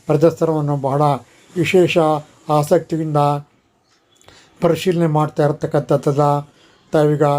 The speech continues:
ನೋಡ್ತಾ ಇದ್ದೀರ. ಈಗ ಈ ಗೆಡ್ಡೆ ಗೆಣಸುಗಳು ಯಾವುದೇ ರೀತಿಯ ಗೊಬ್ಬರವನ್ನು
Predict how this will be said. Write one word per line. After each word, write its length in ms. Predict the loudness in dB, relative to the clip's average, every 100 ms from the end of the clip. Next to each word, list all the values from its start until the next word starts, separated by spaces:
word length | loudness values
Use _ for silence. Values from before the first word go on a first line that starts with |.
| -4 _ _ -6
ನೋಡ್ತಾ 240 | -4 0 0
ಇದ್ದೀರ. 180 | 2 0
ಈಗ 80 | -2 -6 -10 -12 -14 -4
ಈ 140 | 0 2
ಗೆಡ್ಡೆ 280 | 2 2
ಗೆಣಸುಗಳು 760 | -2 -2 -2 0 2 2 0 -4 _ _ _ _ _ _ _ _ _ _ _ _ -20 -20 -20 -20 -8 0
ಯಾವುದೇ 320 | 0 0 -2
ರೀತಿಯ 360 | -2 -2 0 2 0 -4 -12 _ -2
ಗೊಬ್ಬರವನ್ನು 760 | -2 2 2 2 0 0 0